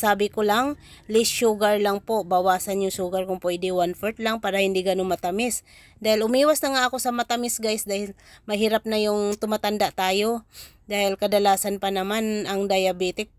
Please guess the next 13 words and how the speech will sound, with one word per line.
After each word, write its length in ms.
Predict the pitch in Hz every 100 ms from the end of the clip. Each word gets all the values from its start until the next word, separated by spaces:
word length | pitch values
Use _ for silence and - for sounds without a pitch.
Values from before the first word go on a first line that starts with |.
| _ _ -
pumapasok 560 | 202 190 202 185 202 -
pag 80 | 180
may 240 | 190 190 180
edad 240 | 185 175
na 80 | 180
tayo. 480 | 175 170 180 196 - - - -
Aminin 480 | 185 214 220 233 233
man 160 | 226
natin 320 | 226 226 240
sa 160 | 220 220
hindi, 400 | 208 208 220 220
ayan, 400 | 190 185 180 185 - - - - 262
nag-, 320 | 240 208